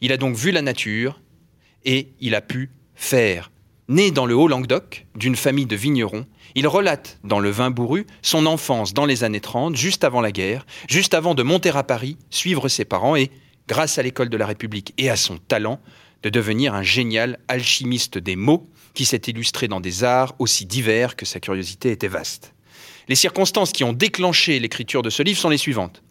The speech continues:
Au cours d'une visite d'un écomusée dans les années quatre-vingts, bien loin de son pays natal, en Alsace, Carrière est frappé de voir son enfance exposée au musée. Un peu plus d'un demi-siècle après sa naissance, sa vie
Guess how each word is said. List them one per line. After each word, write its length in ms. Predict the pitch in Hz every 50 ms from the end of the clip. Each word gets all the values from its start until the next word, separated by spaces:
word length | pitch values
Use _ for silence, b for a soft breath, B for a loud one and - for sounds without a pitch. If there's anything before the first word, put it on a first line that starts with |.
| _ _ - _ -
Au 80 | 139 135
cours 240 | - 226 240 180
d'une 160 | 143 143 131 127
visite 540 | 143 190 185 147 156 143 - - - -
d'un 160 | - 101 98 107
écomusée 560 | 104 - 110 101 110 110 110 151 196 226 190
dans 100 | 127 110
les 140 | 101 95 104
années 160 | 110 104 104
quatre-vingts, 480 | - 101 - - 110 95 113 165 214 - b b b b
bien 320 | 120 120 135 175 208 214 214
loin 240 | 208 208 208 196
de 80 | 147 123
son 180 | - - 117 101
pays 200 | - 131 117 117
natal, 420 | 120 117 - 202 240 247 214 - - 98
en 180 | 101 101 110
Alsace, 560 | 151 170 143 117 - 127 180 - - - - b b b b b
Carrière 360 | - 160 156 175 208 208 156
est 60 | 131
frappé 420 | - - 123 175 170 175 - 190 165
de 120 | 127 120
voir 420 | 117 117 123 143 156 165 165 - b b b b b b b b
son 320 | - - 156 143 143 151
enfance 720 | 170 180 170 - - 156 143 151 170 175 170 - - - _ -
exposée 580 | 143 135 - - - 135 131 107 113 123 131 147 - _ -
au 100 | 120 110
musée. 380 | 113 117 110 98 98 87 - _ _ _ _ _ _ b b b b b b b b
Un 80 | 123
peu 160 | 120 - 170
plus 180 | 160 - 185 165
d'un 240 | 131 127 175 202 208
demi-siècle 600 | 180 196 180 180 - - - 175 156 - - 110
après 180 | - - 131
sa 160 | - - 127 117
naissance, 540 | 120 117 - - 160 180 196 - - - -
sa 220 | - - 156 139
vie 260 | 131 123 147 175 196